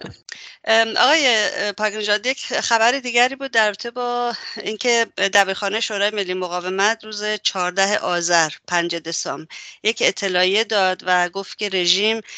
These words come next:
به یکی از دفاتر هواداران مجاهدین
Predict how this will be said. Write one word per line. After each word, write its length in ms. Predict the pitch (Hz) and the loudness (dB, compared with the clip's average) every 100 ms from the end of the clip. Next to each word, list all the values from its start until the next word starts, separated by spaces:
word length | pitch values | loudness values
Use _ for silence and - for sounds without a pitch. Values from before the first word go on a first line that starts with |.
| - - - | -18 -8 4
به 80 | |
یکی 220 | 185 190 214 | 4 4 4
از 320 | 208 196 185 | 4 4 0
دفاتر 800 | 175 175 175 170 185 175 196 202 | -2 2 2 2 -4 -4 -4 -2
هواداران 680 | 185 180 170 175 180 202 | -2 -4 -2 -2 -2 -2
مجاهدین 800 | 196 175 175 170 165 190 202 196 | -4 -2 -2 -2 -2 -2 -2 -4